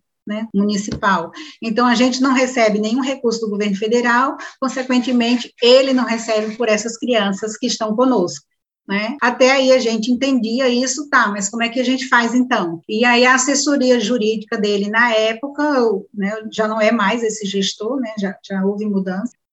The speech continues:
achou a solução da gente cadastrar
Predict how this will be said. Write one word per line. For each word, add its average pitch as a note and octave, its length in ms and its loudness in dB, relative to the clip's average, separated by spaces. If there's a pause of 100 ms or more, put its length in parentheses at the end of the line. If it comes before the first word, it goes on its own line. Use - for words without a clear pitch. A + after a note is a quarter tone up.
(500)
achou B3 760 4
a A#3 180 4
solução B3+ 640 2
da C4 140 2
gente C4+ 400 -2
cadastrar C#4+ 960 2